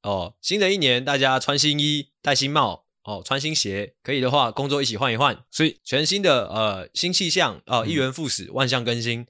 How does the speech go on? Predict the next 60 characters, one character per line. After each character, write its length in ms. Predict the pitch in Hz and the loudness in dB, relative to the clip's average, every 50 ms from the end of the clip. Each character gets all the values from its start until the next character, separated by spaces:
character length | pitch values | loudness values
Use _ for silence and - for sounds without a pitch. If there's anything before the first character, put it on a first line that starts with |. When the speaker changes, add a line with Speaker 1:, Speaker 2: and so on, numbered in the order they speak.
| _ _ | _ _
Speaker 1:
兔 120 | - 147 | -6 -4
年 160 | 139 120 110 | -4 -2 -2
行 140 | 101 110 113 | -4 -4 -2
大 160 | 117 127 117 | 0 0 2
运， 240 | 120 127 110 87 _ _ - | 2 0 -2 -4 _ _ -12
呃， 340 | - 110 104 101 98 98 98 | -6 -4 -2 -2 -2 -2 -2
恭 160 | - 127 139 | -2 -2 0
喜 60 | 123 | 2
发 160 | 110 123 120 | 2 2 2
财， 260 | 120 117 104 95 95 | 2 2 -2 -2 -2
红 380 | 85 - 107 107 107 110 117 120 | -6 -6 -6 -6 -6 -6 -8 -2
包 540 | - 127 123 123 123 123 123 123 - - _ _ | 2 4 6 6 6 4 2 0 -4 -10 _ _
可 120 | - - 113 | -8 -6 -4
以 120 | 117 110 | -4 -4
的 80 | 101 95 | -4 0
话 240 | 120 123 110 92 - | 2 2 2 0 -2
就 260 | - - 110 98 95 | -8 -8 -8 -8 -8
抖 160 | - 92 90 | -8 -10 -8
内 160 | 92 98 104 | -6 -6 -4
过 120 | - 107 98 | -2 -2 -2
来。 200 | 90 92 85 _ _ | -2 -4 -6 _ _
Speaker 2:
OK。 300 | - 107 110 113 107 - _ _ _ | -8 -2 -2 -2 -2 -4 _ _ _
Speaker 1:
那 260 | - 113 113 107 104 | -8 -6 -4 -4 -6
各 180 | 98 - 135 131 | -2 0 2 6
位 180 | 135 135 123 110 | 6 6 6 4
可 100 | - 110 | 2 0
能 160 | 104 101 104 | -2 -2 0
未 140 | 117 143 139 | 2 2 0
成 160 | 120 110 104 | 2 0 0
年 160 | 110 110 107 107 | 0 0 0 2
的， 160 | 107 104 95 | 0 0 0
哦， 340 | - 92 98 90 - - _ _ _ _ - | 0 -2 -4 -4 -4 -8 _ _ _ _ -10
小 120 | - 101 | -6 -6
屁 140 | 101 135 131 | -2 0 0
孩 100 | 127 117 | 0 0
们， 240 | 113 113 104 90 82 _ _ | -2 -2 -4 -6 -8 _ _
红 160 | - - 120 131 | -10 -6 -2 0
包 240 | 143 135 135 135 | 2 2 2 0
都 120 | 127 139 139 | 0 0 0
收 200 | - - 147 143 | 2 4 2 4
好， 180 | 143 107 90 | 2 0 -2
不 120 | 87 - 110 | -2 -2 0
要 100 | 110 113 | 2 4
让 160 | 120 117 113 | 4 2 2
妈 120 | 107 98 | 0 -4
妈 140 | 98 104 107 | -2 -2 -2
拿 160 | 107 101 98 | 0 0 0
到， 320 | 107 120 117 95 - - _ - | 2 2 2 2 0 -6 _ -10
哦， 200 | 104 95 87 - - | -8 -8 -8 -6 -6
让 120 | 113 113 | -6 -4
妈 120 | 107 104 104 | -4 -4 -2
妈 140 | 110 113 | -2 -2
拿 120 | 110 104 101 | -2 -2 0
到 240 | 104 113 104 90 92 | 0 0 -2 -2 -6
只 260 | - - 95 92 95 | -12 -14 -12 -12 -8
会 220 | - 123 117 107 | -4 -4 -4 -2
拿 140 | 101 95 95 | -4 -6 -8
去 100 | - 117 | -8 -8
拔 160 | 95 - 87 | -8 -10 -10
掉。 240 | 90 - 123 113 - | -4 -2 -2 -2 -2